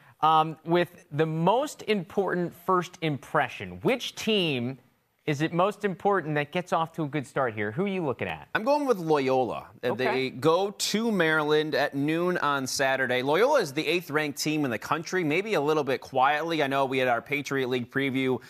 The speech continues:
Speaker 2: uh, about a month or so ago now, and I'm pretty high on Loyola and everything they have coming back and a lot of experience there with Olmstead and Lindley on the offensive end. Then you got guys like Wires and McNulty defensively going up against the really good Maryland team, as we saw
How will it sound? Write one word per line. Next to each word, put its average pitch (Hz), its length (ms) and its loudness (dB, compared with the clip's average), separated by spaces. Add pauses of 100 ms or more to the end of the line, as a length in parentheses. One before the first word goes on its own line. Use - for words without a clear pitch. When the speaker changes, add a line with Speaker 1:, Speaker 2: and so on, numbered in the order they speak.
(160)
Speaker 2:
uh, 110 240 2
about 107 160 2
a - 20 -6
month 127 220 -2
or 110 80 -4
so 120 240 0
ago 117 280 0
now, 120 260 0
and 117 100 2
I'm 123 160 0
pretty 131 240 -2
high 143 400 2
on 127 220 -2
Loyola 127 420 2
and 117 100 0
everything 143 380 0
they 131 140 2
have 135 280 0
coming 127 280 -4
back 127 300 0
and 117 100 -4
a 107 40 -4
lot 127 320 0
of 120 240 -2
experience 160 880 0
there 151 260 2
with 120 140 -2
Olmstead 151 500 0
and 123 120 -2
Lindley 151 260 -2
on 131 80 -2
the 123 80 -6
offensive 135 540 -2
end. 131 160 -2
Then 131 80 -4
you 127 80 -2
got 127 240 0
guys 123 220 0
like 120 200 -4
Wires 127 460 2
and 117 100 -2
McNulty 117 540 -2
defensively 131 840 -2 (240)
going 185 260 4
up 180 140 2
against 160 260 -2
the 156 100 2
really 165 240 4
good 165 180 -4
Maryland 165 440 2
team, 151 180 0
as 135 180 0
we 139 80 0
saw 156 440 4